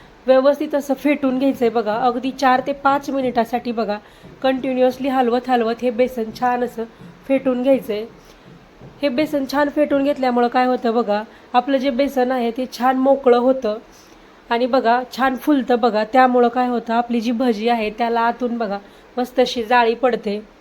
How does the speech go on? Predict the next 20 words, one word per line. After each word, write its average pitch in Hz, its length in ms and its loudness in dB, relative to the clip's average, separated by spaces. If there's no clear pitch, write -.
इथं 277 220 2
मी 285 160 -2
चार 269 260 4
ते 320 40 -2
पाच 277 320 0
मिनिटासाठी 247 560 -4
हे 247 100 4
बेसन 240 340 0
छान 254 240 0
असं 269 140 -2
फेटून 254 440 2
घेतलंय. 220 360 -4
त्यानंतर 240 420 0
बघा, 214 280 -2
यामध्ये 247 380 2
मी 254 120 -2
दोन 262 260 6
मोठ्या 262 340 -4
आकाराचे 233 420 0
कांदे 220 340 -4